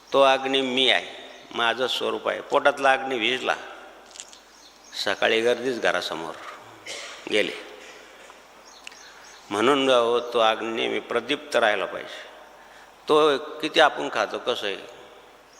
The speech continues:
कडू, आंबट, गोड, तिखट, कच्चं, पक्क खातो, पर सगळा प्रकारचं शिजवून चांगल्या प्रकारचं त्यातून रस काढून घेतो. असे बटाटे खाऊ शकतो का आपण? पण शिजल्यानंतर नरम होऊन जातो.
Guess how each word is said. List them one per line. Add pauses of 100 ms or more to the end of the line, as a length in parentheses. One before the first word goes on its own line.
(380)
कडू,
आंबट,
गोड, (100)
तिखट,
कच्चं,
पक्क
खातो,
पर
सगळा
प्रकारचं
शिजवून (880)
चांगल्या
प्रकारचं
त्यातून
रस
काढून
घेतो. (360)
असे
बटाटे
खाऊ
शकतो
का
आपण? (1080)
पण
शिजल्यानंतर (800)
नरम
होऊन
जातो.